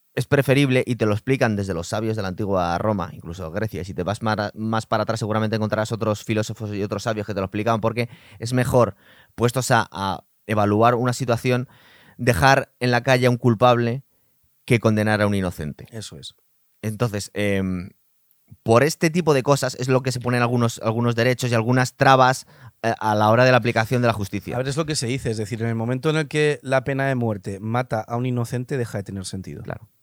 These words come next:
Speaker 1: Y como
Speaker 2: Ya
Speaker 1: es,
Speaker 2: está.
Speaker 1: de alguna forma, no es, eh, es inevitable cometer errores, pues es uno de los argumentos en contra
Speaker 2: Lo
Speaker 1: de
Speaker 2: que
Speaker 1: la pena
Speaker 2: pasa
Speaker 1: de
Speaker 2: es que, de
Speaker 1: muerte.
Speaker 2: nuevo, y entramos en los temas de políticamente correcto o no,
Speaker 1: Estamos hablando de Harry el Sucio,
Speaker 2: esa
Speaker 1: innecesario.
Speaker 2: visión, si tú, si, si tú argumentas que, la, que, por ejemplo, que la pena de muerte,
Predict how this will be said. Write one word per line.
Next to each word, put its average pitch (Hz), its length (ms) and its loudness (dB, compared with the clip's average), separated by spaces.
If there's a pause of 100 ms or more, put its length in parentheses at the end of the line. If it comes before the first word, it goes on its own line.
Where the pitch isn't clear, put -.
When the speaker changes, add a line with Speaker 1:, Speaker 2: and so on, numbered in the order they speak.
(400)
Speaker 1:
Y 113 120 0
como 117 340 4
Speaker 2:
Ya 127 80 2
Speaker 1:
es, 131 220 0
Speaker 2:
está. - 100 -14 (100)
Speaker 1:
de 120 120 -6
alguna 127 200 0
forma, 135 220 0
no 135 160 2
es, - 220 -4
eh, 123 180 -8
es 127 180 -4
inevitable 135 720 2
cometer 123 380 0
errores, 131 460 2 (240)
pues 113 140 -4
es 123 100 -4
uno 139 120 4
de 135 80 4
los 127 100 2
argumentos 120 420 0
en 120 100 -2
contra 117 240 0
Speaker 2:
Lo - 20 2
Speaker 1:
de 101 40 2
Speaker 2:
que - 40 2
Speaker 1:
la - 60 0
pena 131 100 4
Speaker 2:
pasa 143 100 2
Speaker 1:
de - 40 0
Speaker 2:
es - 20 2
que, 160 60 2
de 151 60 2
Speaker 1:
muerte. 156 240 2
Speaker 2:
nuevo, 151 260 -2
y 123 100 -6
entramos 117 440 -4
en 110 460 -6
los 113 200 -4
temas 117 240 -4
de 117 80 -4
políticamente 110 680 -6
correcto 107 420 -8
o 107 60 -4
no, 117 220 -6 (280)
Speaker 1:
Estamos 120 280 -4
hablando 110 300 0
de 104 80 -8
Harry 98 120 -6
el 92 40 -6
Sucio, 131 260 -6
Speaker 2:
esa 101 80 -2
Speaker 1:
innecesario. 123 300 2
Speaker 2:
visión, 139 640 -2
si - 180 -6
tú, 175 340 0 (440)
si, 147 180 -8
si - 160 -8
tú 156 220 -2
argumentas 165 580 -2
que, 147 100 -8
la, 127 180 -2
que, 123 180 -8
por 120 120 -4
ejemplo, 127 300 -6
que 117 80 -6
la 113 140 -2
pena 131 200 -2
de 127 60 -2
muerte, 123 460 -4